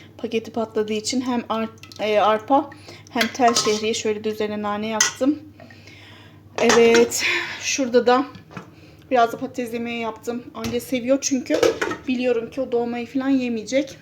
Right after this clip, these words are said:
Ve birazcık turşu çıkardım. Bu sefer suyuyla çıkardım. Eşim kaşıklasın suyunu diye.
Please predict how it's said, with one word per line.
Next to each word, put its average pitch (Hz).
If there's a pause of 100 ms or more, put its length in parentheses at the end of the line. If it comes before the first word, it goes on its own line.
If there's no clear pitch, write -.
(1160)
Ve 240
birazcık 226
turşu 254
çıkardım. 233 (380)
Bu 247
sefer 277
suyuyla 240
çıkardım. 208
Eşim 226
kaşıklasın 240
suyunu 220
diye. 254